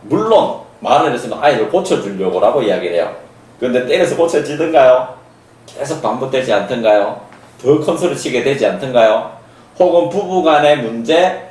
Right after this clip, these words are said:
시아버지간의 문제, 그 다음에 직장 친구들과의 문제, 아내의 문제를 가지고 아이들한테 푸념하고 혼내고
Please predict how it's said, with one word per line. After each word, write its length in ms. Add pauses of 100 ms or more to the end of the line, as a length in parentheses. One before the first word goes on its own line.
(160)
시아버지간의 840
문제, 540
그 100
다음에 240
직장 440
친구들과의 720
문제, 680
아내의 480
문제를 360
가지고 640
아이들한테 580
푸념하고 800
혼내고 600